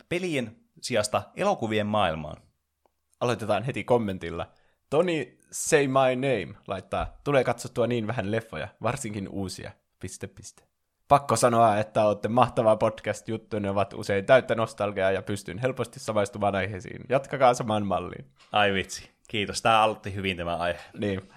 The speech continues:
Speaker 2: ei tullut mitään elokuvaa ja siinä kommentissa, mutta ainakin meitä kehuttiin, niin
Speaker 1: Mm.
Speaker 2: se on jotain.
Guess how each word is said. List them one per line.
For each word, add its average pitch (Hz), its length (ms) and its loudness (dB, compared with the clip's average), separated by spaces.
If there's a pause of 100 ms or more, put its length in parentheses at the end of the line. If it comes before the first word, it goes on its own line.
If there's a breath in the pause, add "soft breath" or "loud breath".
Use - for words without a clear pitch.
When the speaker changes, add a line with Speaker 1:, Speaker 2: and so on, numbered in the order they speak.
Speaker 2:
ei 131 140 2
tullut 156 300 0
mitään 165 240 6
elokuvaa 139 400 4
ja 120 100 2 (120)
siinä 113 320 -4 (140)
kommentissa, 117 600 -2 (120)
mutta 135 240 -6
ainakin 123 300 -4
meitä 120 240 -2
kehuttiin, 95 540 -8
niin 120 120 -4
Speaker 1:
Mm. 120 60 -2
Speaker 2:
se 107 120 0
on 107 120 -2
jotain. - 380 -8